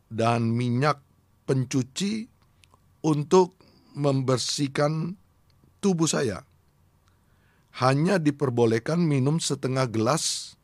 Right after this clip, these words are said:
per hari. Bahkan orang-orang harus mencukur kepalanya sampai botak untuk menjaganya tetap bersih tanpa menggunakan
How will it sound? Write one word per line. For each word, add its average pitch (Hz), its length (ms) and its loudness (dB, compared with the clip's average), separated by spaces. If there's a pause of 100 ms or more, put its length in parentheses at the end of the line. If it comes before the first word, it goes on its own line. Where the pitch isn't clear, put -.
(460)
per 165 160 -2
hari. 135 400 -2 (1300)
Bahkan 143 560 2
orang-orang 143 640 0
harus 135 400 -2
mencukur 147 480 -2
kepalanya 147 960 -2
sampai 147 480 -4
botak 139 400 0 (1040)
untuk 143 400 0
menjaganya 131 720 2
tetap 127 400 -4
bersih 170 640 -4 (640)
tanpa 143 560 0
menggunakan 127 880 -4